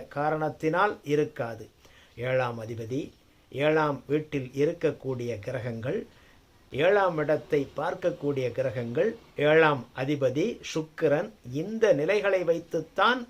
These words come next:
ஒருவருக்கு திருமண தாமதமோ தடையோ இருக்கும். செவ்வாயினுடைய காரணத்தினால் செவ்வாய் தோஷம் என்று தவறாக புரியப்பட்டிருக்கின்ற நிலையினால் கிடையாது. செவ்வாய் தோஷம் என்பதே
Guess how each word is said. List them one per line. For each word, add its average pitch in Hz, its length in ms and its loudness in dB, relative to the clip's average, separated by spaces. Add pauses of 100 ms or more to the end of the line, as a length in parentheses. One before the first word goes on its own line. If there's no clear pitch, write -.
ஒருவருக்கு 147 640 0 (240)
திருமண 165 540 0 (120)
தாமதமோ 143 600 -4 (180)
தடையோ 139 420 2
இருக்கும். 139 480 0 (440)
செவ்வாயினுடைய 170 840 2 (500)
காரணத்தினால் 143 840 0 (100)
செவ்வாய் 160 540 -2
தோஷம் 170 520 2
என்று 139 340 -4 (120)
தவறாக 175 640 0 (140)
புரியப்பட்டிருக்கின்ற 139 1120 -2
நிலையினால் 151 600 0 (340)
கிடையாது. 143 540 4 (140)
செவ்வாய் 156 520 0
தோஷம் 175 460 0
என்பதே 139 480 0